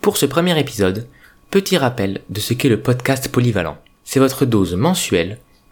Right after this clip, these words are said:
voire bimensuelle, d'ubiquité basketballistique. Dans cette émission, je vous présente les plus grands joueurs all-around de l'histoire.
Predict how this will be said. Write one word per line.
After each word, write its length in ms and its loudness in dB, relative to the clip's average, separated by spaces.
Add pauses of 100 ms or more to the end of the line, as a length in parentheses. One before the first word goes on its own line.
voire 480 -2
bimensuelle, 800 -2 (420)
d'ubiquité 960 -2
basketballistique. 1000 -4 (560)
Dans 100 -2
cette 180 -2
émission, 480 2 (600)
je 180 0
vous 180 2
présente 640 -2
les 160 2
plus 180 -4
grands 380 2
joueurs 560 -2
all-around 680 0
de 140 2
l'histoire. 640 -4